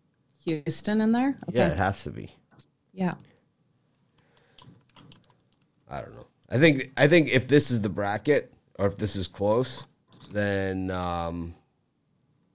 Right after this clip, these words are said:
Speaker 2: if this is the bracket or close, then I think it's an easy,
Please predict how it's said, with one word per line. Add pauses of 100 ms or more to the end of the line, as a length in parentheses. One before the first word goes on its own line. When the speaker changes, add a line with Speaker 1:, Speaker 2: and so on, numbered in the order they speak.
(160)
Speaker 2:
if
this
is
the
bracket
or
close,
then
I
think
it's
an
easy,